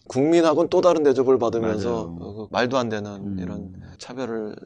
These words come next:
Speaker 1: 감수했던 이런 것들도 지금은 뭐
Speaker 2: 시정할 필요가 있겠죠.
Speaker 1: 시정할 필요가 있다, 이렇게
Speaker 2: 예.
Speaker 1: 생각하고 있는 거고.
Speaker 2: 음.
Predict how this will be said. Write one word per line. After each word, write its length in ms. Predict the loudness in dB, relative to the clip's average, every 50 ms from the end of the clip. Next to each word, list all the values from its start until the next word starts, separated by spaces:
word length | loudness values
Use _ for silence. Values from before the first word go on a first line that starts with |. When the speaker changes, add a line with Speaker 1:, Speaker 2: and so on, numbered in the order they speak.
| -20 -20 _ _ _ _ _ _ -20 -20
Speaker 1:
감수했던 640 | -12 -10 -10 -8 -6 -6 -8 -8 -8 -10 -10 -8 -8
이런 180 | -6 -4 -4 -4
것들도 360 | -6 -6 -6 -6 -6 -6 -8
지금은 260 | -8 -10 -10 -8 -8 -8 -8 -10 -10
뭐 240 | -12 -14 -16 -18 -18
Speaker 2:
시정할 420 | -20 -12 -8 -4 -4 -2 -2 -4 -6
필요가 260 | -8 -10 -8 -8 -8
있겠죠. 200 | -8 -8 -10 -12
Speaker 1:
시정할 400 | -12 -10 -8 -6 -6 -6 -6 -8
필요가 240 | -12 -12 -12 -10 -10
있다, 200 | -10 -10 -12 -12
이렇게 160 | -10 -10 -8 -8
Speaker 2:
예. 40 | -8
Speaker 1:
생각하고 460 | -8 -8 -10 -12 -12 -14 -14 -14 -14
있는 140 | -14 -16 -16
거고. 240 | -18 -20 -20 -20 -16 -14
Speaker 2:
음. 360 | -12 -12 -12 -14 -16 -18 -20